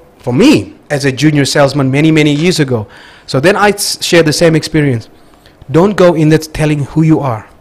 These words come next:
Not needed. Introduce yourself, "Ya, nama saya Ricky,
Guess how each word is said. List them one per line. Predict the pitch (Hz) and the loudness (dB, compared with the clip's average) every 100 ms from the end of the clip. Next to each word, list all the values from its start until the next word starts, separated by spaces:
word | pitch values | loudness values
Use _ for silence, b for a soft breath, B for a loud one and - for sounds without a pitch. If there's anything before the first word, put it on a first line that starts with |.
| _ _ _ _ _ _ _ _ 143 | _ _ _ _ _ _ _ _ -6
Not | 143 147 | -2 0
needed. | 127 107 104 - - _ b b b | -2 -4 -10 -20 -20 _ b b b
Introduce | 156 165 165 196 | -2 0 0 0
yourself, | 185 - 214 226 | 2 4 2 2
"Ya, | 135 170 | 0 0
nama | 180 151 | 2 0
saya | 147 147 147 147 | 0 0 0 -2
Ricky, | 131 - 190 208 208 | -4 -4 -2 -2 -4